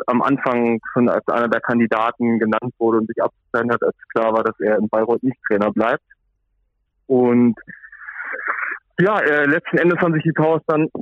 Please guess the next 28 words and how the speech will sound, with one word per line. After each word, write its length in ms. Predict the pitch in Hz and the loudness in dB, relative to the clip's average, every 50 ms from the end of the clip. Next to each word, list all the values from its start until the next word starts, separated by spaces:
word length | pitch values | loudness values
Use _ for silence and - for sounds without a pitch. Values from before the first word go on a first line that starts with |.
| - - - _ _ _ _ _ - | -8 -10 -10 _ _ _ _ _ -4
für 100 | - 185 | 0 2
diese 300 | 175 170 156 156 156 143 131 123 | 2 4 4 4 2 2 0 0
größere 480 | - 143 160 185 226 202 202 156 135 123 | 0 2 4 4 4 2 2 2 2 4
Lösung 360 | 131 131 131 123 131 135 98 | 4 2 4 2 2 2 2
entschieden. 540 | 123 127 - - - 160 160 170 196 208 202 | 2 0 0 -2 -2 0 2 4 4 4 4
Es 160 | 156 151 147 - - - | 4 2 0 -2 -6 -2
gab 240 | 151 139 151 - _ - - - - _ _ _ _ _ _ _ _ _ _ _ _ _ | 0 0 0 -2 _ -18 -20 -20 -20 _ _ _ _ _ _ _ _ _ _ _ _ _
auch 180 | - 156 160 - _ _ | -2 -2 -2 -2 _ _
Kandidaten, 1000 | - 139 151 151 151 147 - 135 127 131 143 - 139 147 147 147 147 143 139 - - _ _ _ _ _ _ _ _ - | -4 -4 -2 -2 -2 -2 0 2 2 2 0 0 0 0 0 2 2 0 -2 -2 -6 _ _ _ _ _ _ _ _ -4
aus 80 | 123 - | -4 0
dem 120 | - 131 | 0 0
Ausland, 460 | - 127 147 175 - - 202 208 196 - | 2 2 2 2 2 0 0 0 0 -2
mit 100 | - - | -2 -2
denen 140 | 165 165 | -2 0
sie 80 | 160 160 | 0 0
gesprochen 420 | 160 156 - - 175 165 165 165 | -2 -2 0 0 2 2 4 2
haben. 220 | 170 165 170 165 139 | 2 2 2 2 2
Unter 180 | 131 131 127 | 2 2 2
anderem 280 | - 123 135 131 127 123 | 2 2 4 4 2 2
ist 120 | 120 - | 2 2
Nenad 260 | 135 135 131 123 120 - | 2 2 2 2 0 -2
Čanak 380 | - - 151 160 175 185 - - | -2 -2 0 0 0 -2 -2 -2
einer 220 | - 147 156 160 151 - | -2 0 0 0 -2 -2
von 220 | - 127 127 123 123 - _ - - - - - _ _ _ | -2 0 0 0 -2 -6 _ -20 -20 -20 -20 -20 _ _ _
Lietkabelis 680 | - 139 135 - _ - 135 131 135 139 147 139 127 - _ | 0 0 0 0 _ 0 0 0 2 2 0 -2 -4 -2 _
Panevečius 600 | 147 131 131 117 131 139 - - - 202 180 - | -2 0 0 0 0 -2 -2 0 -2 -2 -2 -2
gewesen, 360 | - 170 175 180 185 175 156 | 0 2 2 2 2 2 2
der 240 | 131 131 135 131 | 2 2 0 -2